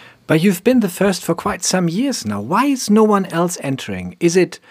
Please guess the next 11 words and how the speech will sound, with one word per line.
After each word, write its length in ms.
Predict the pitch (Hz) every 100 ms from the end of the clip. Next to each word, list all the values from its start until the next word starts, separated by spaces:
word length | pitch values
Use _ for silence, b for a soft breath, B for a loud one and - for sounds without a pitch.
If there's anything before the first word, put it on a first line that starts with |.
| B B B -
too 120 | 240
sophisticated 1120 | - 156 - 190 - 240 240 208 220 220 220
what 260 | 156 156 135
the 120 | 143
app 240 | 131 117 -
does? 320 | 110 175 202
Is 160 | 139 139
it, 240 | 147 - B B B
is 200 | 170 -
the 100 | 151
code 440 | - 170 180 -